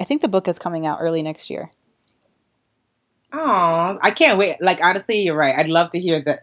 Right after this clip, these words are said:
Speaker 2: the tea. The Tay Tay. Yeah, I'd love that.
Speaker 1: I got, I got Hillary's
Speaker 2: Um,
Speaker 1: book. I can't wait to read hers.
Speaker 2: I wonder what she's, like, is, what's her book? Is it, is her book about, like, specifically about the election or just in general?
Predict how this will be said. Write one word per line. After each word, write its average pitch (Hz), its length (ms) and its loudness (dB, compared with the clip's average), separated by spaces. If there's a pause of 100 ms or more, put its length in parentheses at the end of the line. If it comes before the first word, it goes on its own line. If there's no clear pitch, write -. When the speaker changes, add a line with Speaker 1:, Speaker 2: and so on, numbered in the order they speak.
Speaker 2:
the 151 140 -4
tea. 143 320 -2 (220)
The 240 160 6
Tay 285 380 4
Tay. 220 920 6
Yeah, 156 160 -2
I'd 143 80 -4
love 135 200 -8
that. - 220 -20 (540)
Speaker 1:
I - 60 -20
got, 208 180 6
I 214 60 6
got 226 180 8
Hillary's 226 360 8
Speaker 2:
Um, 226 60 -4
Speaker 1:
book. 156 200 2
I 160 40 -6
can't 170 220 -10
wait 160 120 -10
to 151 80 -16
read 151 160 -12
hers. 139 360 -18 (340)
Speaker 2:
I 185 60 -2
wonder 220 260 -2
what 170 160 -2
she's, - 280 -6
like, 196 200 4
is, 214 160 4
what's 240 240 2
her 392 80 4
book? 254 200 4
Is 226 100 2
it, 269 180 2
is 220 120 2
her 294 100 6
book 277 180 2
about, 196 260 4
like, 185 240 0
specifically 226 480 -2
about 180 200 4
the 175 80 0
election 185 460 -2
or 170 100 0
just 175 260 -6
in 170 100 -6
general? 135 460 -2